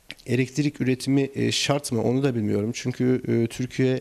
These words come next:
e, elektriğinin şu anda fazlasını üretiyor. Yani biz artık Türkiye'ye yeten elektrik değil, satmak için elektrik üretiyoruz.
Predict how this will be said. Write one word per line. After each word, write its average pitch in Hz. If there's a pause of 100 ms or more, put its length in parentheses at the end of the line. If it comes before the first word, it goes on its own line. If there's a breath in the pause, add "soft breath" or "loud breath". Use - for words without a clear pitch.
e, 113
elektriğinin 123
şu 127
anda 123
fazlasını 120
üretiyor. 98
Yani 110
biz 110
artık 113
Türkiye'ye 113
yeten 113
elektrik 113
değil, 139 (300 loud breath)
satmak -
için -
elektrik 101
üretiyoruz. 98